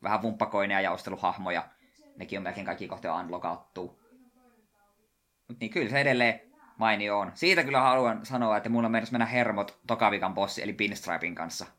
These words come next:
Minun mielestä se oli alun, alkuperäisessäkin kaikissa va-, ha-, hankalin bossi. Jotenkin se kenttä ja se, että kun se viskoi niitä pommeja koko ajan,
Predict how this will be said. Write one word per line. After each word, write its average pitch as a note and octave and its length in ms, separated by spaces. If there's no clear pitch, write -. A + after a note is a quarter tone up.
Minun C#3+ 220
mielestä A#2+ 360
se C#3 100
oli B2+ 120
alun, C#3 280
alkuperäisessäkin A#2+ 800
kaikissa A2+ 360
va-, G#2 60
ha-, A2 180
hankalin G#2 440
bossi. F#2+ 280
Jotenkin B2 300
se - 100
kenttä B2+ 580
ja G2+ 60
se, A2 60
että G#2 120
kun A2+ 80
se A#2 60
viskoi A#2+ 260
niitä A2+ 120
pommeja G2+ 380
koko G2+ 340
ajan, F#2 380